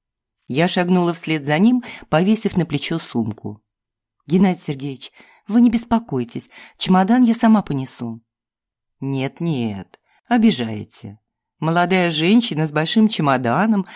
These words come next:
в окружении мужчин? Моё сердце не выдержит такого зрелища. Так что, сударыня, хотите вы того или нет, а я вас немного провожу. Конечно, если вы доверяете свою собственность такому типу, как я".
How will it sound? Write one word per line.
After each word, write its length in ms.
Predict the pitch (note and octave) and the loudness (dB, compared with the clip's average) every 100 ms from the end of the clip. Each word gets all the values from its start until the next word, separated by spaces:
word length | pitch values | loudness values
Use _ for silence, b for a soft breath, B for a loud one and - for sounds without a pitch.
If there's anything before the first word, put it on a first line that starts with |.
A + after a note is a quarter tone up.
| B | B
в 60 | C#3 | -2
окружении 500 | D3+ D#3 D3 F#3 G3+ | 0 -2 0 0 2
мужчин? 520 | C#3+ - - A3+ D4 - _ _ _ _ | 0 -2 -2 -2 -4 -12 _ _ _ _
Моё 360 | C3 D3+ D#3 D3+ | 0 2 2 0
сердце 480 | - C#3+ C3+ - | 0 -2 -2 -2
не 160 | G3 A3+ | 2 4
выдержит 440 | D#3+ B2 B2+ C3+ | 4 0 -2 -2
такого 380 | A#2+ D3 C#3+ C3+ | -4 -2 0 0
зрелища. 720 | C3+ C3+ B2+ A#2 - - A2+ A2+ _ _ _ _ | 0 0 2 0 -4 -10 -10 -12 _ _ _ _
Так 200 | A#2+ A#2+ | -4 -4
что, 200 | - C#3 | -4 -4
сударыня, 800 | C3+ C3 A#2+ A2 A2 D3 G#3+ A#3 B B B | -2 -4 -2 -2 -2 -2 -2 -4 B B B
хотите 640 | G3+ G3+ - A#2+ A3+ D#3+ | -2 -2 -2 -4 -4 -4
вы 120 | E3+ | -2
того 340 | G#3 G3+ F#3+ G3+ | -2 -2 -2 -4
или 300 | - A#3+ D3 | -2 -2 0
нет, 500 | A#2 A2+ A#2+ D#3+ - _ _ _ | 0 0 -2 -8 -18 _ _ _
а 140 | D3+ | -2
я 220 | D3 C3 | 0 0
вас 200 | B2 D#3+ | -2 -4
немного 380 | A3+ A#3+ D#3+ B2+ | 0 2 2 0
провожу. 600 | - G#3+ B3 A#3 A#2 G2+ - _ _ _ _ | -4 -2 0 -2 -4 -10 -14 _ _ _ _
Конечно, 380 | - C4+ C4+ C4 | 0 4 4 4
если 300 | B3 A#3+ A#3+ | 4 4 4
вы 120 | A3+ | 2
доверяете 600 | A3 G#3+ G3+ C#3+ A#2+ A#2 | 4 4 4 4 2 0
свою 300 | C3+ D3+ D#3 | -4 0 0
собственность 680 | E3+ - F#3+ - E3+ E3+ E3+ B B B | 2 0 -2 -2 -2 -2 -4 B B B
такому 420 | - F3+ G3 F#3+ G3 | -2 2 4 4 2
типу, 360 | - D4 C4 | 2 0 0
как 240 | A#3 A#3+ G3 | 0 0 0
я". 320 | A2+ G#2 | -2 -2